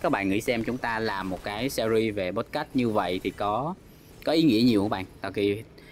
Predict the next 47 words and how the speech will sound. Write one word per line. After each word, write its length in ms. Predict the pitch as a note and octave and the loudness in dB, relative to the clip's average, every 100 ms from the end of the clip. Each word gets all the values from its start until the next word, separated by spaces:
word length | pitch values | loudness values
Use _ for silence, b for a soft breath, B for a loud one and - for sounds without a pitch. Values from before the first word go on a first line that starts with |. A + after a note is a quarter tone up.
| B | B
hiện 160 | A#2 A#2 | -2 -2
tại 200 | G#2+ A2+ | -4 -2
thì 120 | A#2 | -2
mình, 220 | A2 A2 | 0 0
cái 160 | A#2+ C#3+ | 0 -2
series 320 | D3 C3+ B2+ | 0 2 2
podcast 340 | D3 D3+ D3 | 0 -2 -2
này 140 | C3+ A2 | 0 0
mình 140 | G#2 | 0
làm 400 | G2+ G2+ G2 F#2 | -2 -2 -2 -2
với 240 | G#2 A2+ C#3 | 0 0 2
cái 180 | D#3+ E3 | -2 -2
phương 140 | C3+ A#2 | -2 -2
châm 360 | - B2+ B2+ B2+ | -2 0 0 -2
không 220 | - B2+ | -4 -4
phải 280 | - E2 A2 | -2 -4 -2
là 100 | A#2+ | -2
vì 300 | G2+ G2 F#2+ | 2 2 2
để 180 | F2+ F2+ | 2 0
kiếm 180 | - C3 | -2 0
tiền, 300 | A2 G2 F#2 B B B B B | 4 4 2 B B B B B
cũng 160 | - G#2 | -2 2
không 120 | B2+ | 2
phải 180 | - F#2+ | 0 0
là 80 | G#2 | -2
để 140 | G#2 F#2+ | 0 2
quảng 400 | G2 F#2 A2 B2+ | 2 2 0 -2
bá 180 | A#2+ C#3+ - | -2 -2 -2
kênh, 300 | C3 B2+ A#2+ | 0 2 2
mà 80 | G2 | 0
kiểu 240 | - F#2+ | 0 0
chúng 160 | G#2 A#2+ | 0 -4
ta 220 | A2+ G#2 | -4 -4
sẽ 160 | G2+ F#2+ - - | -4 -6 -6 -2
đi, 300 | A2 G#2+ G#2+ | 0 2 0
ờ, 220 | G#2 G#2+ - | -2 -6 -6
tâm 180 | A#2 A2+ | -4 -2
sự 320 | - F#2 F2 G#2 | 0 2 0 -2
để 140 | G2 | -4
cho 140 | G2 B2+ - - - | -2 -6 -8 -10 -2
chỗ, 240 | F2+ G#2+ | 2 2
để 120 | G2 | 0
cho 140 | - A#2 | -2 0
nhiều 220 | G#2+ F#2+ | 2 2
bạn 320 | F2+ E2+ F#2 | 0 -4 -4
có 200 | - A#2+ | 0 0
cái, 320 | C3+ A#2+ D3+ | 0 -2 -2